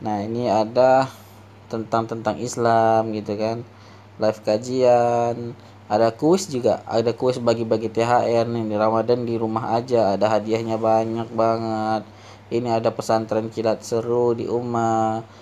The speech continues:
ada zakat, ada live kajian, ada kuis, eh, kuis bagi-bagi T H R ya, dan lain sebagainya. Ada live juga nih teman-teman, ada belah ketupat. Nah, di sini teman-teman bisa,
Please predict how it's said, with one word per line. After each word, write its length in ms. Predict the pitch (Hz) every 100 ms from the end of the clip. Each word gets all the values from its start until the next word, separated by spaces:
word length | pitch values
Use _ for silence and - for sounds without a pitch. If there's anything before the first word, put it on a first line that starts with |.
| - -
ada 160 | 110 107
zakat, 960 | 113 113 110 - - 113 113 113 113 - - - - -
ada 260 | 104 110 110
live 160 | 110
kajian, 640 | - 113 117 131 120 117 117
ada 160 | 110
kuis, 640 | 110 - 117 120 117 - - - - -
eh, 560 | 113 113 110 107 107 110
kuis 240 | 117 113
bagi-bagi 400 | 113 110 110 110
T 160 | 104 107
H 240 | 117 123 110 113 113 110
R 0 |
ya, 200 | 117 143 - - - - - -
dan 240 | 117 113
lain 80 | 113
sebagainya. 560 | 117 113 117 120 120 107
Ada 160 | 110
live 320 | 110 113 143 143
juga 240 | 120 107
nih 160 | 101 104
teman-teman, 480 | 107 113 107 98 110 - - - - -
ada 140 | 104 107
belah 240 | 107 107
ketupat. 720 | 113 127 127 - 117 113 113 - 120
Nah, 160 | 117
di 80 | 113
sini 400 | 120 123 131 131
teman-teman 480 | 123 117 120 127 127
bisa, 240 | 123 113